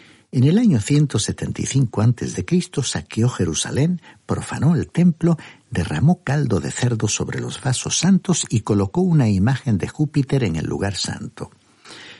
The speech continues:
En el libro del profeta Daniel, capítulo ocho, esta acción fue llamada la prevaricación asoladora. Más adelante, en el año setenta, la destrucción por Tito el romano, que profanó el templo y lo destruyó, fue otro cumplimiento de la profecía de Asaf,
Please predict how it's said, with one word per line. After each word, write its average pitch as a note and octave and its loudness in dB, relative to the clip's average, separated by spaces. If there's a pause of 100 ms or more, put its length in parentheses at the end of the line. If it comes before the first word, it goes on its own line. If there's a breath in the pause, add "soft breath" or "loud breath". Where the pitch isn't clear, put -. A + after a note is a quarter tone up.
(360 loud breath)
En D3 4
el D3+ 6
libro A#3 4
del G#2+ 4
profeta F#2+ -2
Daniel, F2+ 2
capítulo G2+ -2
ocho, C3+ -2
esta - 0
acción D#3+ 2
fue D3 0
llamada C3 4
la F#2 0 (160)
prevaricación F#2 2
asoladora. - -4 (960)
Más G#3 2
adelante, B2+ 2
en D2+ -6
el D2 -4
año C#3 4
setenta, G#2 -2 (340 loud breath)
la A2 2
destrucción C3 0
por - -6
Tito C#2+ -4
el - -4
romano, - 0
que - -10
profanó - -2
el G2+ 0
templo C3 -2
y - -6
lo A2+ -6
destruyó, D3 0
fue - 2
otro G3 2
cumplimiento B2+ 4
de A#2 0
la D#2+ -2
profecía - -4
de D#2+ -4
Asaf, - -2